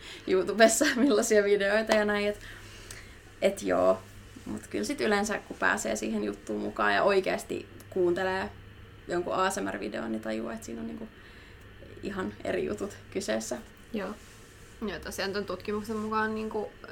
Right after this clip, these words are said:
Speaker 3: siitä viidestä sadasta noin viisi prosenttia saisi tästä niinku jotain seksuaalista,
Speaker 1: Okei.
Speaker 3: ö, stimulaatiota, <laughs> mutta niinku se nyt on aika siis marginaalinen luku ja
Speaker 1: Niin,
Speaker 3: varmaan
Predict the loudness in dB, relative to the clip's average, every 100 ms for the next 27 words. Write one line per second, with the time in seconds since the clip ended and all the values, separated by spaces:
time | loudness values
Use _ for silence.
0 | -16 -14 -8 -6 -4 -4 -2 -4 -4 -6
1 | -2 -2 -4 -6 -6 -6 -8 -8 -8 -6
2 | -4 -6 -6 -8 -6 -8 -8 -10 -10 -12
3 | -10 -8 -8 -10 -10 -6 -4 -4 -8 -10
4 | -14 -18 -14 -12 -8 -10 -10 -16 -18 -14
5 | -14 -14 -14 -14 -16 -20 -20 -4 -4 -2
6 | -4 -2 4 6 8 12 12 12 0 0
7 | 0 0 0 0 -2 -4 -4 -4 -6 -10
8 | -16 -18 -14 -10 -10 -8 -4 -4 -2 -2
9 | 0 0 -4 0 2 4 6 4